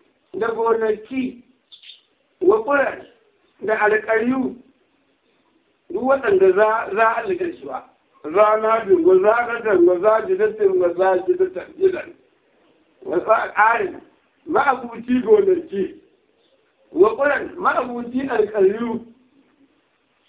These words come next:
Wa mu ƙarin, ma'abuci akala, ko ado, ko akushi, wanda adda.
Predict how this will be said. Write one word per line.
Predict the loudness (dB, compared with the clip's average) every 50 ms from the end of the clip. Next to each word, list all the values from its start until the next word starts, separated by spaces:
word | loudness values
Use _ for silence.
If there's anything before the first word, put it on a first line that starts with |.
| _ -2
Wa | 2 2 2 2
mu | 2 -2
ƙarin, | -2 0 0 0 0 0 -2 -4 -2 -2
ma'abuci | -2 -2 -2 -4 -6 -6 -8 -10 -10 -12 -12 -10 -10 -10 -10 -4 -4
akala, | -4 -4 0 -2 -2 -2 0 -4 -4 -6 -6 -10 -8 0
ko | 2 2 4
ado, | 2 0 -2 -4 -4 -4 -2 0
ko | 2 4
akushi, | 4 4 2 -2 -8 -12 -8 -8
wanda | -8 -6 -6 -6 -6 -6
adda. | -8 -6 -8 -8 -8